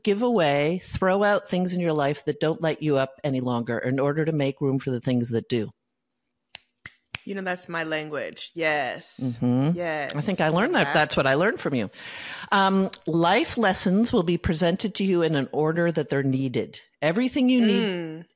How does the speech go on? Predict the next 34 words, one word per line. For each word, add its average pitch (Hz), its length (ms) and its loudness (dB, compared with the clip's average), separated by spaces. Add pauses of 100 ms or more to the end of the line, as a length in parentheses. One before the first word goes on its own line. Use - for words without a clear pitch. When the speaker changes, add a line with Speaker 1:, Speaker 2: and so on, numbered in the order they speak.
(160)
Speaker 1:
everything 240 420 0
you 247 100 2
need 233 240 0
to 233 120 2
understand, 160 960 0 (680)
um, 147 400 0 (260)
the 151 140 -4
lesson, 175 420 2
actually, 170 360 2
the 165 140 0
lesson 208 360 2
is 160 180 2
inside 139 580 0
you. 110 320 -2
Once 180 320 0
you 262 220 2 (100)
truly 240 460 2
learn 202 240 4
the 185 100 0
lesson, 170 440 0
you'll 151 180 2
be 151 140 0
presented 156 600 0
with 143 140 2
the 139 80 0
next 135 400 0
one. 98 220 -4 (640)
And 127 100 -2
if 123 140 -4
you 143 100 2
are 143 80 2
alive, 190 600 2
that 170 180 2
means 160 600 0